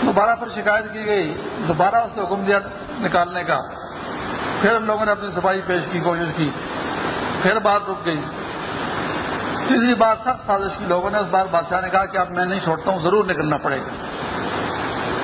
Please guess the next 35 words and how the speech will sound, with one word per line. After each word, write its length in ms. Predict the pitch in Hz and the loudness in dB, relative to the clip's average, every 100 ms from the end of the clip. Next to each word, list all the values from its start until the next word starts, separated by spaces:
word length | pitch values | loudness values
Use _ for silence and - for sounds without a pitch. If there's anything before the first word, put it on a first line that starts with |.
| - - - | -4 -4 0
جب 140 | 190 196 | 2 2
اسے 160 | 196 | 2
کہا 120 | 196 | 2
ضرور 240 | 180 170 214 | 2 2 2
نکلنا 320 | 226 226 196 | 2 2 2
پڑے 280 | 170 170 156 | 0 0 2
گا، 140 | 165 | 2
تو 120 | 185 | 0
اس 120 | 180 - | -4 -4
نے 80 | |
دیکھا 320 | 165 170 185 202 | 0 2 2 2
کہ 140 | 190 | 0
عوامی 320 | 156 165 208 | 2 2 0
رد 180 | 185 156 | -4 0
عمل 220 | 156 190 | 0 0
بادشاہ 340 | 180 156 147 165 | 0 0 0 -2
کے 120 | 156 | -2
خلاف 280 | 151 143 135 | 0 2 2
ہو 80 | 139 | -2
رہا 140 | 131 | -2
ہے، 300 | 131 - - - 127 131 127 - - - - - - - - - - | -4 -6 -6 -4 -2 -2 -2 -2 -4 -4 -4 -4 -4 -4 -4 -2 4
کہ 60 | |
اس 120 | 226 202 | 4 4
کی 100 | 208 | 2
پبلک 420 | 185 190 226 240 - - - - - - | 2 4 2 2 -2 -10 -10 -10 -4 0
اس 120 | 208 | 2
کے 120 | 180 175 | 2 2
خلاف 300 | 151 190 226 | 2 2 2
ہو 120 | 208 | 0
رہی 260 | 170 165 190 | 0 2 2
ہے 40 | |
اور 140 | 226 | 2
اقتدار 380 | 202 160 160 175 | 0 0 0 0
خطرے 320 | 175 180 190 | 0 -2 0
میں 120 | 185 | 2